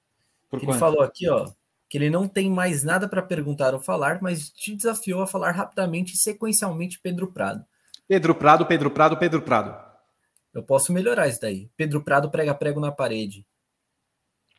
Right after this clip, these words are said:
Speaker 1: Você já treinou a vida inteira, né, rapaz? Você
Speaker 2: Não.
Speaker 1: precisa treinar um tempo mais.
Speaker 2: Pedro Prado prega prego pro Padre Paulo na parede da paróquia de Petrópolis. Aí, ó, tá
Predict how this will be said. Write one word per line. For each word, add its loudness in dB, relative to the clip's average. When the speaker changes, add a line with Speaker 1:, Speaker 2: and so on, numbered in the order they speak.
Speaker 1:
Você -20
já -8
treinou 0
a 2
vida -2
inteira, 0
né, -2
rapaz? -8
Você -14
Speaker 2:
Não. -4
Speaker 1:
precisa -6
treinar -2
um -2
tempo -6
mais. -2
Speaker 2:
Pedro 0
Prado 0
prega 2
prego -2
pro -6
Padre -2
Paulo 0
na -2
parede -2
da 0
paróquia -2
de -18
Petrópolis. -4
Aí, -6
ó, -4
tá -10